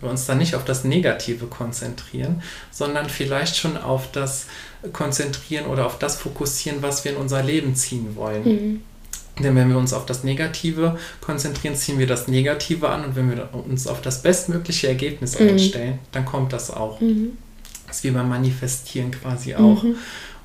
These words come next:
Speaker 1: Und wichtig ist halt auch, dass man, dass man dabei mit dem Gefühl dran geht.
Speaker 2: Ja.
Speaker 1: Ich stell mir dabei immer die Frage, ähm,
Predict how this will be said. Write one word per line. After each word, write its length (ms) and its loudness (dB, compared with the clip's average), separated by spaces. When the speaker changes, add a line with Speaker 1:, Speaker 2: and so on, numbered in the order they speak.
Speaker 1:
Und 460 0
wichtig 380 0
ist 200 -2
halt 220 -2
auch, 240 -2
dass 220 -4
man, 100 -8
dass 200 -6
man 120 -2
dabei 340 -2
mit 200 -2
dem 140 2
Gefühl 440 -2
dran 320 -4
geht. 380 -4
Speaker 2:
Ja. 140 2
Speaker 1:
Ich 100 -4
stell 180 -2
mir 140 -2
dabei 340 0
immer 180 -2
die 120 -2
Frage, 560 -2
ähm, 300 2